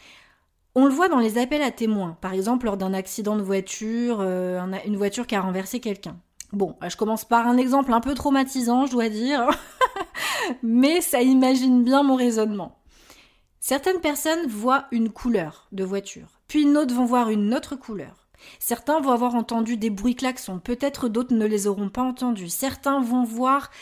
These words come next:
que l'événement s'est passé comme, s'est passé comme si,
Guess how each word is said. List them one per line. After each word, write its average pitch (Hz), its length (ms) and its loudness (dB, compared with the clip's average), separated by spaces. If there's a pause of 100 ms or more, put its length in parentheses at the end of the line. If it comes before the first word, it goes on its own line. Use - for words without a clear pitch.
(240)
que 285 240 2
l'événement 254 720 2
s'est 269 140 -6
passé 247 320 -6
comme, 262 260 0
s'est - 420 -8
passé 262 360 -6
comme 277 240 0
si, 220 340 -10